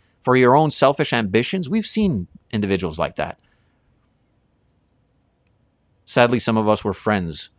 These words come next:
with individuals like that, thinking they were good and kind.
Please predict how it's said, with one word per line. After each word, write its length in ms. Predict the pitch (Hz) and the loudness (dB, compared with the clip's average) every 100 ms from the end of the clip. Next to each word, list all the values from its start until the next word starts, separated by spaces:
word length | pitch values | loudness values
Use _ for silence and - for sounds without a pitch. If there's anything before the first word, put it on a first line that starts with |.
| _ _ _ _ _ _ _ _ _ - | _ _ _ _ _ _ _ _ _ -10
with 160 | 98 | -6
individuals 420 | 95 85 85 78 76 | -4 -4 -4 -6 -6
like 180 | 67 | -6
that, 220 | - 62 _ | -6 -8 _
thinking 420 | - 120 - 62 - _ _ _ _ _ _ _ _ _ _ _ _ _ _ _ _ _ | -4 -4 -4 -14 -18 _ _ _ _ _ _ _ _ _ _ _ _ _ _ _ _ _
they 180 | - 92 | -4 0
were 120 | 90 | 0
good 200 | 87 95 | 0 -2
and 100 | 78 | -4
kind. 440 | - 131 76 - | -4 -4 -4 -10